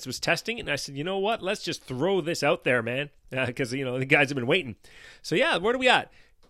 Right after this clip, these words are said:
Oh yeah, it's crazy. So I'm up to seven thousand eight hundred and twenty-six followers or sixty thousand likes. Um, not because I'm doing anything special. I just happen to have one video go viral.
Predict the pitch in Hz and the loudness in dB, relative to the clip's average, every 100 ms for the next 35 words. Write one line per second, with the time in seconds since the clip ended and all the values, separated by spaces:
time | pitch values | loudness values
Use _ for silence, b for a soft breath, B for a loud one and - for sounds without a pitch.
0 | - 147 175 - - 247 311 123 92 - | -14 -10 -8 -8 0 0 0 -4 -10 -14
1 | - 190 196 185 170 170 214 185 - 190 | -4 0 4 6 4 2 -4 -4 -4 -2
2 | 226 302 302 196 190 208 190 202 - _ | -2 -4 -6 -2 0 -2 -4 -10 -12 _
3 | - 143 - - 196 208 214 135 - 165 | -10 -10 -10 -10 -8 -6 -6 -8 -8 -8
4 | 196 - - - - 151 196 214 160 107 | -8 -10 -12 -14 -8 -6 -4 -6 -8 -12
5 | - - - 101 _ 143 165 180 175 147 | -14 -14 -14 -16 _ -4 -2 -4 -6 -4
6 | 147 - - 139 139 139 _ B B B | -4 -4 -6 -4 -2 -4 _ B B B
7 | B B - 233 269 240 220 208 220 214 | B B 0 0 0 -2 -2 0 0 0
8 | 208 190 - 202 - 127 123 165 160 170 | -2 -4 -2 -2 0 0 0 -2 -6 -4
9 | 175 147 147 113 117 160 208 254 277 - | -4 -4 -6 -8 -4 -2 -2 -4 -8 -10
10 | b b b 127 113 170 185 120 104 110 | b b b -8 2 2 4 2 2 -4
11 | B B 135 123 143 156 160 - - 107 | B B -8 0 0 0 -4 -12 -18 -16
12 | 98 92 123 151 80 - | -14 -12 -10 -12 -12 -16